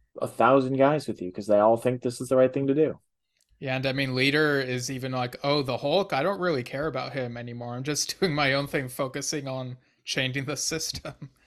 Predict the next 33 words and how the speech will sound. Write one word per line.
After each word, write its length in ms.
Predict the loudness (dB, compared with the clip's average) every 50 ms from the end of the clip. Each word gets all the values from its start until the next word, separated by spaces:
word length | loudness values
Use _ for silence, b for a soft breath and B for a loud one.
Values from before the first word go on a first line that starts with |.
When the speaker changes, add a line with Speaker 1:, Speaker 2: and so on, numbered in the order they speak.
| b b b
Speaker 1:
If 200 | 6 8 8 10
anything, 600 | 8 8 8 6 4 2 0 0 0 -2 -2 2
like, 220 | 4 6 4 4 6
he's 200 | 6 4 6 8
gonna 160 | 8 8 8
be 100 | 6 6
bros 320 | 8 10 10 10 10 8
with 100 | 4 2
Hulk 180 | 4 2 2 2
'cause, 220 | 0 -2 -2 -4
'cause 320 | -4 -2 -2 0 0 0 4
obviously 520 | 6 6 6 6 4 2 2 4 4 4
we 240 | 4 4 2 2 2
know 220 | 4 4 2 2 2
from, 420 | 2 2 4 4 4 2 -2 -4
uh, 300 | -2 -2 0 0 0 0 -2 -4 -10 -20 _ _ _ _ _ _ _
the 120 | 4 4 4
events 480 | 4 4 2 2 2 0 -2 0 4
of, 300 | 4 6 6 4 2 2
uh, 160 | 4 4 4
She-Hulk 640 | 2 0 0 4 4 6 8 8 8 8 6 4 0 -2 0
that 280 | 2 4 4 4 0 0
Hulk 360 | 4 6 6 6 6 4 2
is 220 | 2 2 0 -2
Speaker 2:
Right. 100 | -4 -2
Speaker 1:
A 160 | 0 2 2 0
F 140 | -2 0
K 200 | 4 6 6 6
for, 380 | 6 4 2 0 0 0 0 -4
for 320 | -4 -2 -2 0 0 0
a 100 | -2 -4
hot 300 | -4 -2 -2 -2 -2 -2
minute. 300 | -2 -4 -4 -4 -6 -8